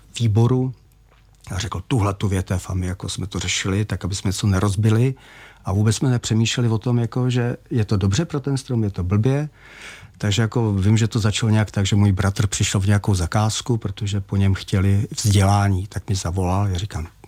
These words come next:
„Jaký vzdělání?“ A tedy jsem zaslechl, že v Měl-, Mělníku se něco takového jako dělá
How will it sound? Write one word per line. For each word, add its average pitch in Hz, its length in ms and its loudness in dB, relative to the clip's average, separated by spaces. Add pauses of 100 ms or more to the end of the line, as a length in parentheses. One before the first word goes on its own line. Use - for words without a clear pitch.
(140)
„Jaký - 260 -2
vzdělání?“ 98 760 2 (340)
A 92 80 0
tedy 117 220 2
jsem 135 180 0
zaslechl, 113 400 -2
že 123 100 0
v 101 60 0
Měl-, 98 340 -2
Mělníku 135 640 2
se 127 160 -4
něco 117 300 -2
takového 123 680 0
jako 117 280 -2
dělá 131 460 0